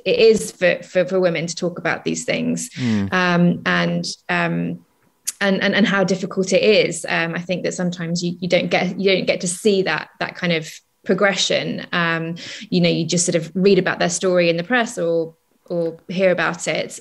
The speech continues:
Speaker 1: um, but you don't, it's, it's difficult to convey maybe that, that,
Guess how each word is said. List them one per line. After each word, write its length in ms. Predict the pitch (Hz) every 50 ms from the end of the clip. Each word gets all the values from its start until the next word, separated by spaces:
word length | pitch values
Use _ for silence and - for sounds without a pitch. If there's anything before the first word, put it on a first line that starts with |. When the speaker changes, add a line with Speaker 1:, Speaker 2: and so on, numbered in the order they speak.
| - -
Speaker 1:
um, 340 | 180 170 170 165 165 165 170 170 - - - - _
but 140 | - 175 170
you 100 | 185 185
don't, 400 | 175 185 180 - - - - - -
it's, 240 | 175 - - - - -
it's 120 | 180 -
difficult 400 | - 220 - 202 175 - 185 185
to 100 | - 185
convey 640 | 180 - 190 185 170 196 190 180 175 175 170 160 160
maybe 300 | - 165 160 156 160 160
that, 340 | 156 165 156 139 - - - -
that, 220 | - - - -